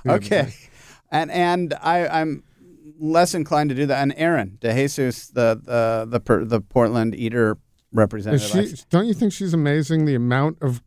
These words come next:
Speaker 1: content that she provides?
Speaker 2: I, I shouldn't say this, but, uh, the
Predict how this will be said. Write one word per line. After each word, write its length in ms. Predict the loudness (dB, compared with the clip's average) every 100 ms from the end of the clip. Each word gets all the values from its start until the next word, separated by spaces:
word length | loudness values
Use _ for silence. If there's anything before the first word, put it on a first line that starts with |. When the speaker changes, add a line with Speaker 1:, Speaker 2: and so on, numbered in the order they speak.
| -4
Speaker 1:
content 600 | 0 0 0 -2 -2 -2
that 180 | -4 -2
she 380 | 0 0 0 -6 _ _ _ _ _ -20 -20 _ _ _
provides? 720 | -2 0 0 0 -2 -6 -18 -20 _
Speaker 2:
I, 220 | -4 0
I 20 | -2
shouldn't 300 | 0 -2 0
say 180 | 0
this, 260 | 2 0 -2
but, 280 | 0 0 0 -6
uh, 440 | -2 0 2 0
the 420 | -4 0 0 0